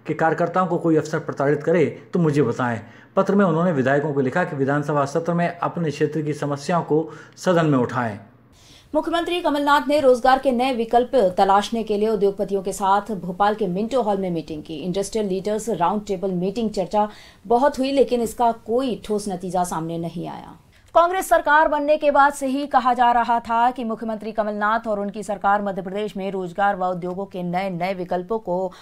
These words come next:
Speaker 2: और आयामों को लेकर आएगी। इसी के तहत मंगलवार को मिंटो हॉल में इंडस्ट्रियल लीडर्स राउंड टेबल मीटिंग का आयोजन मध्य प्रदेश सरकार द्वारा किया गया, जिसमें प्रदेश व देश के जाने माने उद्योगपतियों ने मध्य प्रदेश के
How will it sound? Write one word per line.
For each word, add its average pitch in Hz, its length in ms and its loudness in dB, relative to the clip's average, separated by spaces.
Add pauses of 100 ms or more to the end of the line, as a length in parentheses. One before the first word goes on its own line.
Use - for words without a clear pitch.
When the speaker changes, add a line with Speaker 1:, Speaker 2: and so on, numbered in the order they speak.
(120)
Speaker 2:
और 254 160 4
आयामों 233 400 4
को 226 100 -6
लेकर 185 380 -2
आएगी। 147 380 -6
इसी 180 240 -8
के 180 140 -4
तहत 185 400 0
मंगलवार 175 520 2
को 196 160 -4
मिंटो 175 300 -4
हॉल 185 280 4
में 190 300 -4 (360)
इंडस्ट्रियल 277 580 0
लीडर्स 202 720 -2
राउंड 185 760 -2
टेबल 202 300 -2
मीटिंग 185 460 -6
का 180 120 -2
आयोजन 175 460 -2
मध्य 170 220 -6
प्रदेश 180 360 -8
सरकार 180 480 -4
द्वारा 156 240 -6
किया 151 240 -10
गया, 143 260 -10 (300)
जिसमें 233 480 -2
प्रदेश 214 540 -2
व 208 160 0
देश 196 320 -6
के 202 160 -6
जाने 190 300 -4
माने 190 260 -4
उद्योगपतियों 190 720 -6
ने 185 180 -6
मध्य 170 280 -6
प्रदेश 196 340 -8
के 196 260 -6